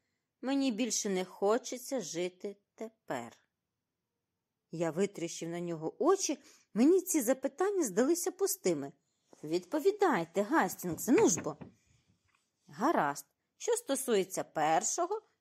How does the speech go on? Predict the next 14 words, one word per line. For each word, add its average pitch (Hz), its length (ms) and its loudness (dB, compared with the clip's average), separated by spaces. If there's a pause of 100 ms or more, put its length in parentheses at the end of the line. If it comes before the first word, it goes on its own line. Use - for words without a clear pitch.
то 233 100 0
вона 202 300 2
сказала, 240 600 0
що - 360 -6
останнім 156 680 -6
часом 277 480 -2
тривожиться». 208 1000 -2 (440)
«Саме 175 480 -4
так. 226 540 -2
І 233 140 -2
що 226 280 4
ж 180 140 -4
її 185 180 -2
тривожить 175 800 -2